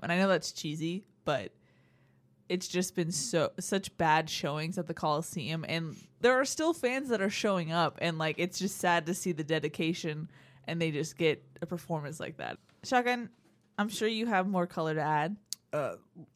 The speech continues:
Speaker 2: I think stock down, playmaker or playmaking. Um, Drake London not in the game. Drake Jackson not in the game. Y-, you know, they're just, Jackson Dart was kind of the, and Gary Bryant were the,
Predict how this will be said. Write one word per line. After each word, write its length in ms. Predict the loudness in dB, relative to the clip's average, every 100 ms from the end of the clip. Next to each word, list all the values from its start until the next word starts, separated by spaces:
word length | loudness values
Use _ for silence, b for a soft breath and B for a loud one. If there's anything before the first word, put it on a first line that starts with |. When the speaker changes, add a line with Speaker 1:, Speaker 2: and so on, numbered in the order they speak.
| _ _
Speaker 2:
I 80 | 2
think 260 | 4 4 4 0 -4
stock 320 | 2 4 4
down, 280 | 2 2 2
playmaker 600 | 2 4 2 2 2 2
or 120 | 0
playmaking. 880 | 0 0 0 -2 -2 -2 -2 -4 -8 _ _
Um, 440 | -4 -2 -2 -6 -10 _ _ -12
Drake 300 | -6 -6 -2
London 240 | -2 -2
not 160 | -2 -4
in 60 | -6
the 80 |
game. 300 | -10 -12 -14 -18 -10
Drake 240 | -2 -2
Jackson 440 | 2 2 2 -2 -4
not 160 | -6
in 80 | -6
the 60 | -8
game. 360 | -8 -10 -12 -16 b b b b _
Y-, 140 | -8 -4
you 80 | 2
know, 240 | 4 4 4
they're 200 | 6 8
just, 280 | 6 4 -4 _ _ -20 _ 2
Jackson 360 | 6 6 4
Dart 240 | 6 6 4
was 120 | 2
kind 220 | 2 2
of 80 | 4
the, 500 | 2 2 -2 -6 -4
and 220 | -2 0
Gary 180 | 0 2
Bryant 300 | 4 2 4
were 60 |
the, 140 | 2